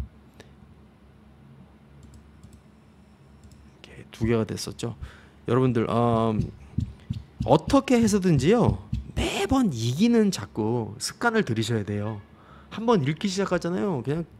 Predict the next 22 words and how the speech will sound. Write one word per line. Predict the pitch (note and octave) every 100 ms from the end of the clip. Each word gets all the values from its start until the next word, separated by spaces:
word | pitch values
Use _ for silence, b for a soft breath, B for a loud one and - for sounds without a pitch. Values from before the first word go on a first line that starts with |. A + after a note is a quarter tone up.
| - - -
끝없이 | - B3+ - F#3+ C#3+
추락이에요, | - F3+ F3+ B2+ G#2
이건 | A2+ G#2 G#2
게임은. | A2 B2+ A2+ G2+ - B B B B
그렇기 | - C3+ E3
때문에 | D#3 D3
시스템 | C#3 F3 E3+ F3+
베팅 | D3+ - B2+
하는 | C3+ C#3+ C3
거고, | A#2+ A#2+ A#2 A2 A2 B B B B B - - A2
욕심 | D3+ - A3 G3
부리지 | D3 B2 B2
말고 | F#2+ G2 F#2+ G2+ - - - - - -
게임을 | G3 A3 A3
하면서 | G3+ F#3+ F3
즐기되 | - A#2+ B2+ B2+ C3+ D3+ G2+ G#2 - -
욕심은 | C#3 D#3+ A3 G3+
부리지 | B2 A#2 A#2+
마셔야 | F#2+ F#2+ G2+
돼요. | C2 A#1+ A#2 - - - - - - - - - - - - -
굉장히 | - B2 D#3 C3
중요합니다. | A2 G#2 F#2+ F#2+ G#2